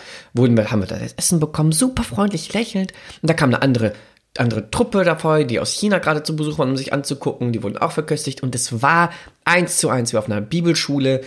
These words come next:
wo man hingeht als Gast und dann sagt er natürlich dann noch so die Leiterin, "Ah, natürlich kannst bei uns mitessen, das ist alles kein Thema." Und es war eins zu eins das Gleiche.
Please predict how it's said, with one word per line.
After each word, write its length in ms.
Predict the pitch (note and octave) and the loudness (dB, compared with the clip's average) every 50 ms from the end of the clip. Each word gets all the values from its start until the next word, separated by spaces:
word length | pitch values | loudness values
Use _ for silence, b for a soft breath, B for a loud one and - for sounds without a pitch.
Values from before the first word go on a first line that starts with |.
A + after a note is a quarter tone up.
| B B B B | B B B B
wo 80 | B - | B -2
man 160 | G2+ G#2 F#2+ | 0 0 2
hingeht 320 | G#2+ C#3 E3+ E3+ D#3+ D#3+ - | 2 2 2 4 2 2 0
als 240 | - G#2 - - | -2 -4 -4 -2
Gast 340 | - E3 D#3+ E3 D#3+ - - B B D#3 B C3+ | 0 2 2 2 0 -4 -8 B B -12 B -4
und 80 | A2+ A#2 | 0 0
dann 140 | A#2 A2+ | 0 2
sagt 180 | A2 A2+ A2 - | 2 0 0 0
er 60 | A#2+ | -2
natürlich 480 | G#2+ G2+ G#2 G2+ - D3 C#3 C3 C3+ C3 | 0 0 -2 0 0 2 2 2 2 2
dann 140 | - A2 A2 | 0 2 2
noch 120 | A2 G#2 | 2 0
so 120 | G#2 - B2+ | 0 -4 -4
die 100 | G#2 G#2 | -4 0
Leiterin, 460 | A#2+ D3 D#3 D#3 D#3 D#3+ D3+ D#3+ D#3+ | 2 2 2 2 2 0 0 0 0
"Ah, 120 | - A3+ F#3+ | 0 0 0
natürlich 500 | C3+ G2+ G2+ - - G3 G3 F3+ F3 - | 0 0 0 0 2 2 2 2 -2 -2
kannst 220 | - E3 D#3+ D#3+ | -4 -4 -4 -2
bei 80 | - D#3 | -2 -2
uns 220 | D#3 D3 D3 - - | -2 -2 -2 -2 -4
mitessen, 480 | D3+ D3 - - C#3 C#3 - - C3 | -4 -4 0 -2 -2 -2 -2 -4 -4
das 120 | A2 G#2 - | -4 -2 -4
ist 140 | A#2+ A#2 | -6 -4
alles 300 | - A2+ A2+ - - - | -2 -2 -2 0 -2 -4
kein 220 | - - - D3 - | -4 -6 -6 -6 -2
Thema." 440 | - E3 D#3+ D#3 D#3 D3+ D3 D3 D3+ B B B B B - | 0 2 2 4 4 2 2 0 -2 B B B B B 0
Und 140 | A#2 A#2 | 2 2
es 120 | A2+ A2+ - | 2 2 2
war 320 | A#2 G#2+ G2 F2 - - _ _ | 2 2 2 0 -4 -10 _ _
eins 540 | - D#3+ F3 F3 E3+ E3 E3 - - _ _ | 0 2 2 4 2 2 0 -4 -8 _ _
zu 260 | - - F3+ - - | -2 0 0 0 -2
eins 500 | - G#3 G#3 G#3 G#3+ G#3 - - - _ | -4 -6 -4 -4 -4 -4 -6 -8 -12 _
das 240 | - G#2+ - - - | -8 -6 -6 -6 -6
Gleiche. 440 | - A2+ F#2 - G2 - - - | -6 -6 -6 -8 -10 -12 -14 -14